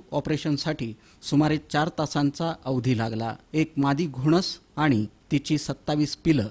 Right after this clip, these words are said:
यांना सत्तर फूट खोल विहिरीतून सुखरूपपणे बाहेर काढण्यात ॲनिमल राहत संस्थेला आणि वन्यजीव प्रेमींना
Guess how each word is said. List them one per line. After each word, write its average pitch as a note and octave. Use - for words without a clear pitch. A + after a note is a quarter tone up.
यांना D3
सत्तर D#3
फूट D#3+
खोल D#3+
विहिरीतून D3+
सुखरूपपणे D#3
बाहेर C3+
काढण्यात C#3+
ॲनिमल D3+
राहत C#3
संस्थेला D#3+
आणि C#3+
वन्यजीव C#3+
प्रेमींना C3+